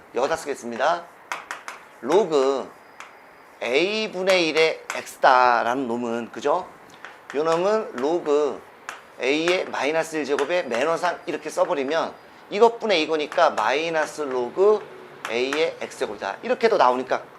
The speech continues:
똑같죠? 오케이. 똑같으니까 요 놈은 로그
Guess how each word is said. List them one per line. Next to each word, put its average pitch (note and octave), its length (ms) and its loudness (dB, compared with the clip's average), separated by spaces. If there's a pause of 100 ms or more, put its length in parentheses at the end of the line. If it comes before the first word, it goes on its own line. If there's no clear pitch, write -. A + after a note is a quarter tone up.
똑같죠? - 400 2 (720)
오케이. C3 420 -2 (400)
똑같으니까 D#3 760 2 (580)
요 D3+ 80 0
놈은 D#3 640 0 (540)
로그 F3 800 6